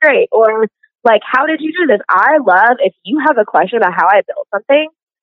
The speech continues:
shoot me a direct message. I would love, I am, like, a teacher deep down. I love to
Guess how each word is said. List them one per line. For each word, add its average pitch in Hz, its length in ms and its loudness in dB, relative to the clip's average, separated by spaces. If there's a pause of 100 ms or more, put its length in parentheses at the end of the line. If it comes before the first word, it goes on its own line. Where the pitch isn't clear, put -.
shoot 302 540 -2
me 269 200 4
a 277 80 6
direct 214 360 -4
message. 202 440 2
I - 140 2
would 214 160 2
love, 196 600 2
I 185 240 2
am, 254 120 -2
like, 202 180 -14
a - 60 -2 (140)
teacher 392 260 -12 (240)
deep 403 120 -14 (100)
down. 160 400 -4 (380)
I 208 280 0
love 185 720 -2
to 202 100 -6